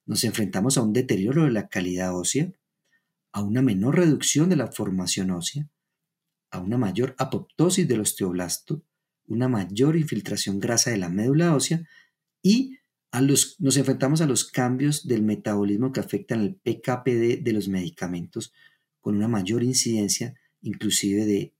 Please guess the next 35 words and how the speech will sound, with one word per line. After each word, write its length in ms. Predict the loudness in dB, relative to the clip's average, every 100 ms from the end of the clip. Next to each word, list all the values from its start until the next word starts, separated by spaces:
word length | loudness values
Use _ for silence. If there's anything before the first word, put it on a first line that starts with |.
| -8
reacciones 560 | -6 -4 -4 -2 -2
adversas 460 | -4 -4 -6 -6 -8 -18 -20 _
a 120 | -6
dichas 380 | -4 -2 -4 -4
terapias. 600 | -10 -12 -20 -14 -14 -16 _ _ _ _ _ _ -8
Es 100 | 0
por 160 | 4
esto 200 | 4 2
que 120 | 2 0
en, 220 | 0 0
desde 180 | 0 0
el 80 |
año 220 | 0 2 2
dos 140 | 2
mil 180 | -2 -2
catorce 500 | -4 0 0 0 0
las 240 | 0 -2
guías 340 | -2 -2 0 0
nice 440 | 2 0 -2 -6
del 140 | -6 -2
Reino 240 | -2 0
Unido 380 | 0 0 0 -4 -8 _ _ _ _
resaltaron 760 | 0 2 2 -2 0 4 6
la 60 | 6
importancia 880 | 4 0 -4 -4 0 2 2 2 0
de 60 |
valorar 300 | 2 0 0
el 80 | -2
riesgo 680 | 0 2 2 2 -2 -2 -8 _
de 140 | -6 -6
fractura 840 | -4 -6 -6 _ 4 4 6 0
de 140 | -2 -4
la 140 | -4 -10 _ _
población 440 | -4 -4 -2 -2
mayor. 480 | -2 0 -2 -2 -6